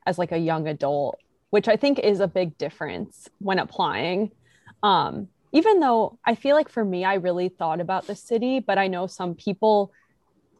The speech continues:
like, it was kind of just the campus and, like, they didn't care if there was not much outside of it, if it's a more, like, rural school. So I think,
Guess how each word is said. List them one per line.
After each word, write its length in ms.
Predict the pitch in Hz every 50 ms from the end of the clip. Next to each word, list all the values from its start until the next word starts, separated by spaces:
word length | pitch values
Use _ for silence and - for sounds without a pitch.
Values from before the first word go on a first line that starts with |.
| _ -
like, 220 | 185 175 170 - -
it 40 | 185
was 160 | 190 180 -
kind 220 | - - - 190 190
of 140 | 180 165 -
just 360 | - 170 160 - - - _ _ _ _
the 80 | - 196
campus 720 | - - - 170 - 160 - - 185 185 190 180 - -
and, 120 | 185 180 175
like, 200 | 170 165 165 -
they 120 | 190 190
didn't 240 | 180 180 175 156 -
care 320 | - - 180 160 156 160
if 80 | 160 - _ _ _ _ _ -
there 120 | 202 190
was 180 | 175 180 170 -
not 280 | 185 156 156 151 - -
much 460 | 170 165 - - - - - - - _ _ -
outside 500 | 185 185 - - - - 165 151 156 165
of 100 | 175 170
it, 200 | 208 208 202 -
if 160 | - - - - - _ -
it's 180 | 202 - -
a 60 | 196 185
more, 260 | 180 175 175 175 180
like, 180 | 180 170 165 - -
rural 340 | - 160 160 156 156 160 170
school. 640 | 165 - - - - 214 208 208 220 233 240 233 - - - - _ _ _
So 220 | _ - 226 202 160
I 140 | 156 175 175
think, 380 | - 190 175 165 190 - -